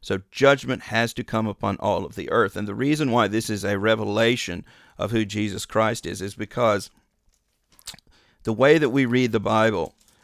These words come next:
and what the, the revelation of the incarnation was, is that we start at Genesis. The, Genesis tells us, "In the beginning God created the heavens and the earth."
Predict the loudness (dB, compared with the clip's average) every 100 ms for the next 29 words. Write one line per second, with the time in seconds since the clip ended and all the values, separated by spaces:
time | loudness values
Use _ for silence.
0 | -8 -6 2 2 2 0 0 -2 0 0
1 | 0 0 0 -2 -4 -4 -4 -4 -4 -2
2 | -2 0 -2 -4 -6 -6 -6 -8 -8 -10
3 | -6 -6 -4 -6 -4 0 2 2 0 -8
4 | -2 0 0 -4 -10 -12 -14 -14 _ _
5 | -10 -2 0 -2 -4 -4 -2 -2 -4 -6
6 | -6 -6 -6 -6 -6 -8 -6 -8 -6 -6
7 | -6 -6 -2 2 2